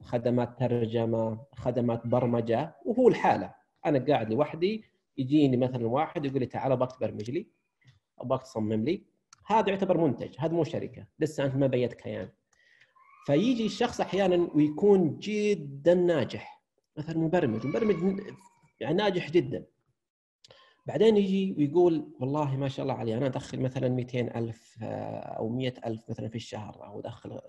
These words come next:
مثلًا خمسين ألف في الشهر. خلاص أنا الآن مستعد إني أطلق ال-، آم، أم، أحول المنتج حقي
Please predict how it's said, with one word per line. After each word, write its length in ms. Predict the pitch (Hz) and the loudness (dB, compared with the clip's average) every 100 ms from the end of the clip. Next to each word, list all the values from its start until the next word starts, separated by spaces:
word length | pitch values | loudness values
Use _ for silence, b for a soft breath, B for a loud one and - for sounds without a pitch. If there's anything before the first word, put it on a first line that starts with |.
| - | -16
مثلًا 240 | 120 - | -14 -12
خمسين 200 | - 120 | -12 -10
ألف 80 | 120 | -10
في 120 | 127 | -10
الشهر. 260 | - - - _ _ _ _ _ _ | -16 -18 -20 _ _ _ _ _ _
خلاص 500 | - - 160 139 - | -12 -4 -2 -2 0
أنا 120 | 143 | 0
الآن 180 | 139 143 | 2 2
مستعد 400 | 147 147 131 131 | 0 -2 -4 0
إني 440 | 131 131 147 - _ _ _ _ - | 0 0 0 -6 _ _ _ _ -8
أطلق 400 | 139 - 127 123 | -8 -4 -4 -2
ال-، 200 | 123 120 | -2 -2
آم، 440 | 117 110 107 107 - - - - _ - | -2 0 0 -2 -4 -10 -14 -20 _ -6
أم، 80 | 120 | -6
أحول 640 | - 147 135 123 113 110 - | 0 2 4 2 2 -2 -4
المنتج 440 | 117 135 165 123 - | 0 2 2 0 -4
حقي 520 | - 123 98 92 | -6 -6 -6 -10